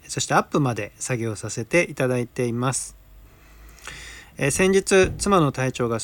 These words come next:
優れず、一人で録音しなければならなくなりました。ところが、話す内容も決まらず、録音するタイミングも逃してしまい、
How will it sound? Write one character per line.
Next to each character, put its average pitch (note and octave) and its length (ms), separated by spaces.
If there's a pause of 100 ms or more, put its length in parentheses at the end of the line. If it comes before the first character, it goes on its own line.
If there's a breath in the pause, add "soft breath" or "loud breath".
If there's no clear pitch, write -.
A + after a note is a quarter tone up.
優 B2 140
れ D3+ 100
ず、 B2 240
一 - 240
人 D#3+ 80
で B2+ 140
録 A2+ 260
音 D3 160
し D#3+ 140
な E3 100
け F3 100
れ D#3+ 60
ば C3+ 120
な A2+ 100
ら A#2 80
な E3 140
く C#3+ 100
な A#2+ 80
り A#2 80
ま A2 120
し - 80
た。 - 180 (580)
と C3 100
こ F3 100
ろ E3+ 100
が、 B2 200 (400 loud breath)
話 D#3 300
す F3+ 80
内 E3 180
容 D#3 140
も C3+ 120
決 - 140
ま A#2+ 140
ら C3 120
ず、 B2 300 (240)
録 B2+ 300
音 F#3 120
す F3+ 140
る F3 140
タ E3+ 220
イ F3+ 40
ミ F3+ 140
ン F3+ 80
グ F3 100
も F3+ 300
逃 B2+ 240
し - 80
て G#2+ 100
し - 140
ま G#2+ 160
い、 B2 200